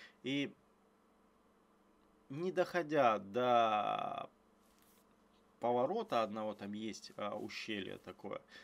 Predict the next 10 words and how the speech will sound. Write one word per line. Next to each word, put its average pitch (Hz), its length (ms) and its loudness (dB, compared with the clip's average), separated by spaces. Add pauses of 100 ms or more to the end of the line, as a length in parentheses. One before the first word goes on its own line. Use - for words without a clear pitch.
(160)
необычное, 110 800 -6
и 101 40 -8
там 170 260 -4
располагаются 123 760 -2
уже 107 300 -6
красные 104 500 -8
зоны. 98 360 -10 (200)
То 87 60 -10
есть 95 200 -8
охраняемо, 104 800 -6